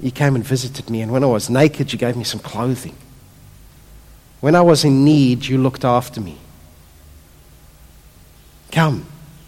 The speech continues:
share, share my glory with me. Welcome.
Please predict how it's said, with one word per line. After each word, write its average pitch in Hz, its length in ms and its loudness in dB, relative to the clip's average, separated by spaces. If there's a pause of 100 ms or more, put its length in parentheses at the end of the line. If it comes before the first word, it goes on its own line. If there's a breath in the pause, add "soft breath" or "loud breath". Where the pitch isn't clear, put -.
(500)
share, 170 560 4
share 185 240 2
my 147 160 4
glory 147 340 4
with 107 220 -6
me. 92 160 -12 (720)
Welcome. 156 420 -8